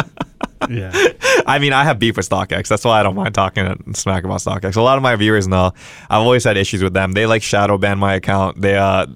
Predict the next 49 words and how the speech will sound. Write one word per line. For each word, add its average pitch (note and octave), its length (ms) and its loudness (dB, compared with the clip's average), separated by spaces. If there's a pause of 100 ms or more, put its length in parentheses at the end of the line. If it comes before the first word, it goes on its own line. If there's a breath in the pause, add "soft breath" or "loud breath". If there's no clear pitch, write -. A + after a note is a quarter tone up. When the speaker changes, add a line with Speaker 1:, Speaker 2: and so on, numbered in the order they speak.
(120)
Speaker 2:
I'm G2 340 0
completely G#2 380 0
blocked F#2+ 400 -2
from F#2+ 120 -4
selling. F#2+ 520 -2 (540 soft breath)
Um, F#2+ 500 2
Speaker 1:
On C3+ 200 4
there? B2+ 420 0
Speaker 2:
Yeah. C3 220 2 (580)
Yeah. A2 260 2
They, B2 180 2
'cause G#2+ 200 2
Speaker 1:
Mm. - 20 0
Speaker 2:
my A#2 100 2
Bryson A#2 360 2
at A2 180 2
untiedhallway G#2 400 2
dot F#2+ 180 0
com, F#2+ 320 2
they, F#2+ 140 2
uh, F2+ 320 2 (260)
they, F#2+ 480 2
I F#2 140 0
talked G2+ 300 0
smack F#2+ 340 -2
about F#2+ 200 2
them F#2+ 100 -2
in F#2 80 -4
a - 20 -2
video, G2+ 340 2
and F#2+ 80 0
then F#2+ 120 -4
after F#2 220 -2
that, F#2 180 2
I F#2+ 40 2
was F#2 120 -2
unable F#2 300 -2
to F2+ 80 -6
buy. F2 280 -4 (380 soft breath)
And G#2+ 180 0
they, G#2+ 200 0 (220 loud breath)
they D3+ 220 2
claimed C#3 420 0
it A#2+ 80 2
was A2+ 140 2
because, A2 340 0
uh, G2+ 360 2 (520 soft breath)
I G#2+ 120 0
can't A#2 400 -2